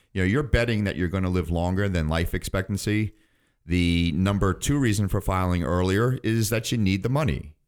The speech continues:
You don't have that cash cow coming in anymore from the job, but you still have bills to pay. Not everyone can make it to seventy without that additional income. Uh, the fifth rule that we're gonna talk about is actually that claiming your benefits later will result in large, you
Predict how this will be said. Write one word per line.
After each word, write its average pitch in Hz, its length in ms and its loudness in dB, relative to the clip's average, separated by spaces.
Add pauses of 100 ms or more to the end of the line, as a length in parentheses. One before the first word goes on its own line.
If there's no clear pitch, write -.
(380)
You 87 140 2
don't 98 200 4
have 101 320 2
that 98 300 -2
cash 104 280 -2
cow 131 240 -2
coming 92 300 0
in 92 100 0
anymore 92 320 0
from 90 160 -2
the 82 80 0
job, 92 540 0 (480)
but 87 260 2
you 90 60 -6
still 98 260 0
have 107 160 0
bills 117 260 2
to - 80 -4
pay. 58 380 -4 (160)
Not 87 260 0
everyone 95 600 2
can 90 160 0
make 101 180 0
it - 80 -4
to 92 80 0
seventy 101 460 2
without 87 420 0
that 85 280 0
additional 90 500 -2
income. 98 480 -4 (580)
Uh, 76 120 -4
the 76 80 0
fifth 139 320 -2
rule 107 200 0
that 98 120 0
we're 87 80 -2
gonna 92 140 0
talk 95 240 -2
about 95 220 0
is 92 120 0
actually 92 500 2
that 85 280 -2
claiming 107 340 0
your 95 100 2
benefits 95 480 -2
later 87 540 2
will 85 200 0
result 90 540 -2
in 92 220 0
large, 85 360 0
you - 120 -6